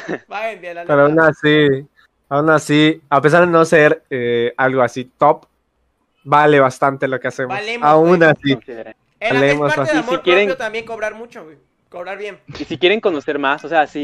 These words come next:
Speaker 1: ignoran de estos temas, acérquense a la persona que están contratando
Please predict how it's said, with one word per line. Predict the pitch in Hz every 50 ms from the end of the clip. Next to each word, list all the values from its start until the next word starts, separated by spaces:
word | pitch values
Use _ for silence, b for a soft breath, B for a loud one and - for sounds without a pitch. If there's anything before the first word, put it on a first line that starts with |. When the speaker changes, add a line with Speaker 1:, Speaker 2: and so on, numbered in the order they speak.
| 143 139
Speaker 1:
ignoran | 135 139 139 147 151 160 175 175
de | 156 135
estos | - 151 131 -
temas, | - 139 135 156 165 156 - _ _ _ _ _
acérquense | - 139 - - 160 143 147 147 - 165 165 160 _ 170 170 190 - -
a | 127
la | 127 127 123
persona | - 135 127 - 139 135 143
que | - -
están | - 123 120 120
contratando | 123 120 123 143 147 - - 143 127 127 131 143 151